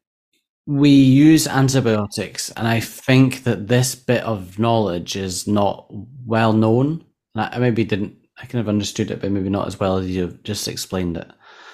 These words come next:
And so what happens is that we, we get familiar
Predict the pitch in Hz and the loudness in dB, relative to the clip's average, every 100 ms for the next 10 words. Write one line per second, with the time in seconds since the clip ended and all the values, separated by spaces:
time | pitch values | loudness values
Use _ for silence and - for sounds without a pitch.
0 | - - - - _ _ _ _ _ _ | -20 -20 -20 -20 _ _ _ _ _ _
1 | - 123 117 113 110 - - 139 139 120 | 0 4 4 4 0 -6 0 4 4 2
2 | 165 175 175 131 117 107 104 110 92 104 | 0 2 2 2 2 0 -2 -4 -4 -2
3 | 120 117 113 110 110 127 120 151 - 127 | 0 2 2 0 -2 -4 -2 -2 -2 -2
4 | 120 107 82 76 101 | 0 -4 -8 -12 -18